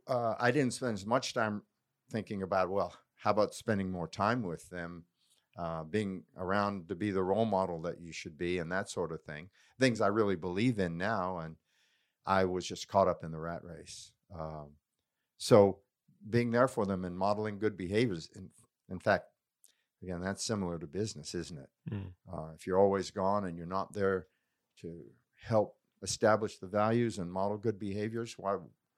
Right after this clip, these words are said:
Speaker 1: y-, you might not be able to expect that your employees w-, will adapt those behaviors and values.
Speaker 2: <clears throat> How do you build the, uh,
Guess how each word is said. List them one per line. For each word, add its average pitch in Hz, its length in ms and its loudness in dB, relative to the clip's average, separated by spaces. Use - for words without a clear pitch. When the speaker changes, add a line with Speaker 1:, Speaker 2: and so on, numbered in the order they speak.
Speaker 1:
y-, 90 140 -8
you 104 140 -8
might 107 180 0
not 107 180 -4
be 113 100 0
able 110 180 0
to 101 80 -4
expect - 500 -4
that 107 160 -4
your 101 220 -2
employees 107 640 -6
w-, - 140 -20
will 98 320 2
adapt 107 380 2
those 87 200 -2
behaviors 78 760 -18
and 80 180 -6
values. 78 340 -4
Speaker 2:
<clears throat> - 460 -18
How 165 100 2
do 214 80 2
you 123 720 2
build 113 400 8
the, 104 520 -2
uh, 135 100 0